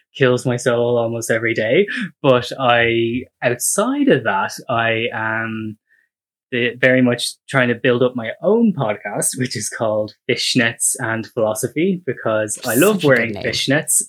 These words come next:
Speaker 1: and I studied philosophy. And I just, I don't know, I just think philosophy is one of those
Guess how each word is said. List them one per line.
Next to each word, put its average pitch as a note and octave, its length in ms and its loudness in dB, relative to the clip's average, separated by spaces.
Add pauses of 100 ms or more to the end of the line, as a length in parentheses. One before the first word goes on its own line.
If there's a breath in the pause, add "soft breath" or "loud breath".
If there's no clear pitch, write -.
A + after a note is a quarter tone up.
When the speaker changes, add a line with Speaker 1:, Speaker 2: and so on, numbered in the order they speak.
Speaker 1:
and C#3 460 0 (120)
I C3 160 2
studied C#3+ 420 0
philosophy. B2+ 720 -2
And G#2+ 340 -4 (380 loud breath)
I A#2 80 0
just, A#2+ 240 -2 (640)
I C3+ 60 4
don't B2+ 60 4
know, A2 100 4
I A2+ 40 2
just B2 140 2
think B2+ 220 -2 (180)
philosophy C3 400 0
is B2 100 -4
one B2 100 -2
of A#2 60 -4
those A2+ 220 -6